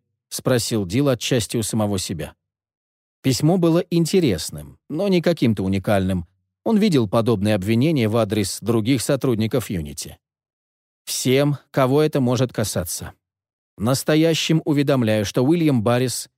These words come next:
директор, недостоин доверия, поскольку находится на содержании целителей вот уже некоторое время. Вина за недавно случившуюся смерть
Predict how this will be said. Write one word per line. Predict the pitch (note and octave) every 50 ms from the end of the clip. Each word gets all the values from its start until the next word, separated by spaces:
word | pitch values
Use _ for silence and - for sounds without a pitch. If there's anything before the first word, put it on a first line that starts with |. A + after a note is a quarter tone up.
| _ _
директор, | G#2 G#2 C#3 D3 C3 B2+ A#2+ A2 - - C#3 C3+ - - _ _ _ _ -
недостоин | A2 B2+ C#3 E3 D#3+ D3 - - F#3 F3+ F3 E3 D3+
доверия, | D#3 C#3+ C3 A#2+ A2+ A2 G#2+ G#2+ G#2
поскольку | - B2+ A2+ - - C3+ B2+ A#2+ - C3+
находится | B2+ B2+ A#2+ - - C3+ B2+ C3 C#3+ - - - C#3
на | D3 C#3+
содержании | - - C#3+ B2 C3 A#2+ A#2 G#2+ C3+ C3 B2+ B2+ B2+ B2 A2+
целителей | - - C#3 B2 A2 A#2+ B2 A#2 - E3 F3 F3+ F3
вот | B2 A#2 B2+ B2+ -
уже | C#3 A#2+ B2+ D3 C#3
некоторое | C3 C3+ B2+ A2+ C#3+ B2 - C#3 D3 D3 D3
время. | E3 D#3 A2 E2+ D2+ - - _ _ _ _ _ _ _ _ _ _ _ _
Вина | - G2 B2 C3 C#3 D3 D3+ C#3+
за | A#2+ C#3 C#3+
недавно | C#3+ C3+ B2 C#3+ C#3 C3 C#3 C3+
случившуюся | A#2+ - C3+ B2+ - - D3 C3+ - - C#3 C3 B2+ - - C3+ A#2+
смерть | - - A2+ G#2+ A2+ B2+ C3 - - -